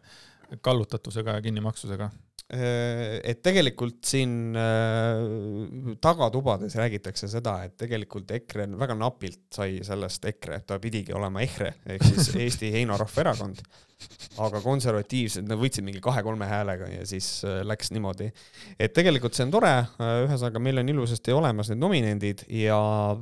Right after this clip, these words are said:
Speaker 2: äh, arutlus oli pikk. Me olime, äh, kogu siis oma komiteega koos tunde ja tunde, et välja pakkuda, et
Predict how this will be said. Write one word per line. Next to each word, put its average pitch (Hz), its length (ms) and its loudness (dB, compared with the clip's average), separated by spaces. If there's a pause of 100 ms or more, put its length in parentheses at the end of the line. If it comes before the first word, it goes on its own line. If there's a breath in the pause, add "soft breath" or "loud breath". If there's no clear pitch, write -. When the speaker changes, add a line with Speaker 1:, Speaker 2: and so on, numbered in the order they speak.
(140)
Speaker 2:
äh, 110 560 4
arutlus 160 500 6
oli 120 160 4
pikk. - 440 0 (220)
Me 123 140 2
olime, 127 380 4
äh, 113 240 -4 (280)
kogu 156 260 2
siis 110 180 -2
oma 110 220 0
komiteega 127 680 2
koos 120 380 -2
tunde 127 340 2
ja 101 100 2
tunde, 104 360 -4
et 92 120 -8
välja 104 280 0 (420)
pakkuda, 101 520 -2 (440 loud breath)
et - 220 0